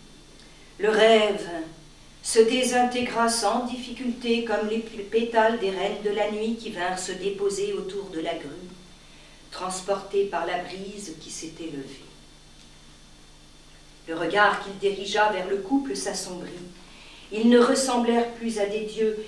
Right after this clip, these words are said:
mais aux riches gamins qu'ils étaient, choyés, molles,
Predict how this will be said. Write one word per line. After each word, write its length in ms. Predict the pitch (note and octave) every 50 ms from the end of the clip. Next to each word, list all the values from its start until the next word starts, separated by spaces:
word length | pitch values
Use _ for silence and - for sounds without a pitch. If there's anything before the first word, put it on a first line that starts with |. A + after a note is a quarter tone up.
| - -
mais 320 | - F#3 G3+ G#3 G#3 G#3+ G#3+
aux 160 | G#3+ G#3+ G3+
riches 420 | G3 G3 G3+ A3 G#3+ - - - -
gamins 380 | G3 F#3 F#3 F#3 F#3 F#3 F#3 F3+ -
qu'ils 320 | - G3 D#3+ D#3 - F#3
étaient, 420 | D#3+ F3+ F#3 F#3+ F3+ F3+ F3+ - - - - -
choyés, 680 | - - - G3 F3+ F3+ F3+ F3+ G3 G3 F#3 - - - - - - - - - -
molles, 540 | F#3 G3+ G3+ G3+ G3+ G3+ G3+ E3 - -